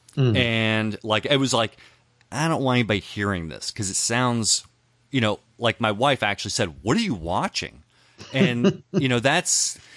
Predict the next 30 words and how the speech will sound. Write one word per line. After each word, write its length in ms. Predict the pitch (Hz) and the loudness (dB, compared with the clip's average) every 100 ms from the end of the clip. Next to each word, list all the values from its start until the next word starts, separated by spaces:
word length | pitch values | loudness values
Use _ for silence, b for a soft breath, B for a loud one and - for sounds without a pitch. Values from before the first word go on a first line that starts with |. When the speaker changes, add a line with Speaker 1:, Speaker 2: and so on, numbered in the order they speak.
| B B 123 | B B -2
Speaker 2:
that 380 | 170 208 214 139 | 2 2 0 -2
right 340 | 143 160 127 | 0 0 0
there 500 | 113 127 131 131 123 - | 0 2 2 0 -4 -6
tells 380 | - 123 123 117 | 0 2 2 2
me 280 | 120 120 110 | 2 2 0
that, 320 | 85 98 - - | 0 0 0 -8
that 280 | 120 101 101 _ - - | -2 -2 -2 _ -20 -10
s-, 240 | - - | -8 -6
it 260 | 127 120 - | 0 0 0
may 200 | 127 131 | 2 2
be 440 | - 127 120 113 - | 2 2 2 0 -4
pushing 360 | - 117 120 | -6 -4 -2
the 120 | 110 104 | 0 2
envelope 360 | 107 110 107 | 2 0 0
a 20 | |
little 140 | 110 113 | 0 -2
too 160 | - | -2
much. 380 | 107 110 117 - - _ _ _ _ _ _ _ - 123 | 0 0 -2 -10 -14 _ _ _ _ _ _ _ -6 -2
And 160 | 127 | 2
that 160 | 147 175 | 2 2
was 300 | 160 147 - B B B | 2 2 -2 B B B
a 80 | 113 | -2
setup 640 | - - - 107 73 - - | 0 0 0 0 -2 -8 -10
for 640 | - 107 95 95 92 90 b b b 82 | -2 2 4 6 4 2 b b b -2
that, 640 | 101 98 98 95 95 - _ | 2 4 4 4 2 -2 _
um, 580 | 101 85 82 80 80 71 - | 0 2 2 0 -4 -8 -10
Jesus 520 | 101 - 135 135 139 - | -2 2 4 4 2 2
has, 580 | 113 107 104 101 - - b b - | 2 4 4 2 0 -4 b b -6
uh, 240 | 85 85 85 | -2 0 0
descendants. 840 | 113 - 104 90 78 69 - - | 2 2 2 0 -2 -6 -4 -6